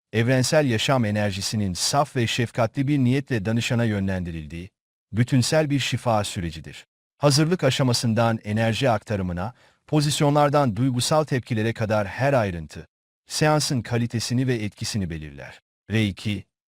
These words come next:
basit ama derin bir şifa pratiğidir. El pozisyonları, niyet ve sevgi dolu bir yaklaşım aracılığıyla bedensel,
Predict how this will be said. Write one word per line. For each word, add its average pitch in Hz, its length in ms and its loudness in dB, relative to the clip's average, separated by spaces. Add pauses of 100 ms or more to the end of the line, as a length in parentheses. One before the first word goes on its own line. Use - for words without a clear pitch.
(180)
basit 123 440 2
ama 117 240 0
derin 110 360 0
bir 143 120 2
şifa 135 420 2
pratiğidir. 113 680 -2
El 139 180 0
pozisyonları, 95 840 -4 (380)
niyet 135 340 2
ve 120 80 2
sevgi 117 400 0
dolu 143 220 0
bir 135 100 2
yaklaşım 113 520 0
aracılığıyla 110 680 0
bedensel, 87 580 -6